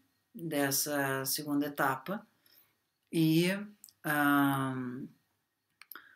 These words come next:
é Alpha Virginis, o nome, digamos assim, astronômico, ah, moderno dessa estrela.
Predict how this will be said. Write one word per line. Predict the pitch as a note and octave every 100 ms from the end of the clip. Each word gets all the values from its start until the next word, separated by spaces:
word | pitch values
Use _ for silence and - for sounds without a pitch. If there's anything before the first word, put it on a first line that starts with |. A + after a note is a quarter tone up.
| _ _
é | E3
Alpha | D3+ D#3 F3
Virginis, | D#3+ E3 D#3+ E3 E3 F#3 G3+
o | F3
nome, | D#3+ D3 D3 C#3+ C#3+ C#3 C#3 _ _ _ _
digamos | - D3 C#3 C#3
assim, | C#3 C#3 C#3+ - - _ _ _ -
astronômico, | C3+ - D#3 C#3+ C#3+ D#3+ D#3+ D#3+ - _ _ _ _ _ _ _ - -
ah, | C#3+
moderno | C#3+ C#3+ C#3+ D3+ E3+ F#3 D#3+
dessa | C#3+ C#3 - C#3 C3+ C3+ - - _ _ _ _ _ _ _ _ _ _
estrela. | - - E3 D#3 E3 A3